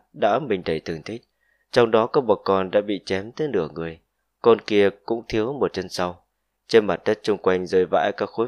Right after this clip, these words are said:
vụn kim thạch không đều. So sánh với gã, phát chân của Thiên Bảo đạo nhân thì không thể nào ảnh hưởng đến dị thú kim thạch. Bắn ra tơ trắng thi thoảng lại bị dị thú phun ra liệt hỏa đốt đoạn. Thiên Bảo đạo nhân thông qua các thủ đoạn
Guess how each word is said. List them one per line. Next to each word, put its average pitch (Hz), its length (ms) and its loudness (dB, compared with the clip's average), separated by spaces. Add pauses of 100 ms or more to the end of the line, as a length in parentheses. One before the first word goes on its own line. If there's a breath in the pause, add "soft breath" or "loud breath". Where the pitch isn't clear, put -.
vụn 104 200 -4
kim 131 200 -10
thạch 92 240 -6
không 131 240 -12
đều. 85 200 -6 (800)
So 104 220 2
sánh 87 280 -2
với 98 120 2
gã, 101 200 0 (500)
phát 151 180 0
chân 107 200 4
của 104 120 0
Thiên 151 240 -8
Bảo 92 180 2
đạo 85 220 0
nhân 98 300 -6
thì 95 160 -4
không 123 220 -2
thể 98 120 -2
nào 90 180 -2
ảnh 95 260 -6
hưởng 87 240 -8
đến 113 140 -10
dị 110 240 -10
thú 101 220 -6
kim 127 160 -10
thạch. 87 220 -10 (720)
Bắn 107 220 4
ra 110 120 4
tơ 98 200 2
trắng 101 400 -4
thi 143 100 -4
thoảng 90 300 2
lại 90 80 -2
bị 90 240 -6
dị 92 200 -6
thú 98 280 -6 (120)
phun 104 220 -4
ra 98 140 2
liệt 92 140 -2
hỏa 87 200 -4
đốt 120 240 -8
đoạn. 78 220 -4 (680)
Thiên 107 160 -2
Bảo 95 160 2
đạo 85 200 -2
nhân 92 220 -6
thông 95 200 -4
qua 90 300 -2
các - 260 -10
thủ 87 140 -4
đoạn 82 240 -2